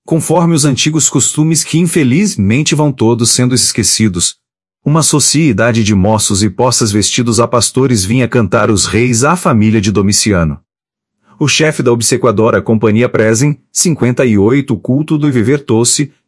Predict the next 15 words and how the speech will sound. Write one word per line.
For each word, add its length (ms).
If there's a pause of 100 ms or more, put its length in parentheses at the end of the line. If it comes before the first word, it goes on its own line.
(220)
e 80
conhecido 500
que 140
era, 300
foi, 420
já 300
não 200
pedida, 640 (320)
garantia 500
das 160
condições 540
morais 400
dos 140
seus 200
amigos. 640